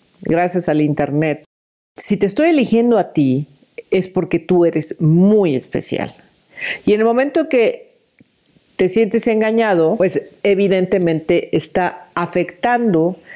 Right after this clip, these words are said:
a todo el ser de la persona. Es decir, ¿qué tan mal estoy yo?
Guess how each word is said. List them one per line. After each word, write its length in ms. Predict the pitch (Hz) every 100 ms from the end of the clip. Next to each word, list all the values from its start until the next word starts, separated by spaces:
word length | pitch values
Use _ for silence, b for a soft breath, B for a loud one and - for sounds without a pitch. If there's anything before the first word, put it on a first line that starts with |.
| B B -
a 260 | 156 -
todo 260 | 233 247 226
el 100 | 170
ser 300 | - 165 139
de 80 | 135
la 140 | 135
persona. 420 | - - 139 135
Es 80 | 170
decir, 440 | 175 - 175 165 -
¿qué 140 | 254
tan 320 | 254 233 208 196
mal 260 | 208 208
estoy 420 | 208 202 202 190
yo? 600 | 170 175 175 180 185 185